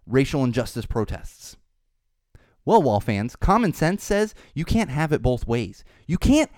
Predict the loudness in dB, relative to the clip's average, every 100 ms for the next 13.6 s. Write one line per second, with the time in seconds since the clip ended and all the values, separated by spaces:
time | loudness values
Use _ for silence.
0 | 0 2 4 4 4 6 6 2 -4 0
1 | 0 -2 -18 _ _ _ _ _ _ _
2 | _ _ -18 -16 2 4 4 0 -2 -2
3 | -6 _ _ _ -6 -4 -2 -2 0 -2
4 | -2 0 0 0 -2 2 2 2 0 0
5 | 0 0 -2 -4 -4 -2 -6 -4 -6 -2
6 | 0 2 2 2 0 -4 -4 -4 -6 -4
7 | -6 -6 -14 _ _ _ -10 0 2 2
8 | 0 -4 -2 0 0 2 0 0 0 0
9 | 2 2 2 2 2 4 4 4 0 -2
10 | -8 _ _ _ _ _ _ -2 2 2
11 | 2 2 2 0 -2 -8 _ _ _ _
12 | _ _ _ -8 -4 -4 -6 -10 -4 -4
13 | -4 -6 -4 -6 -6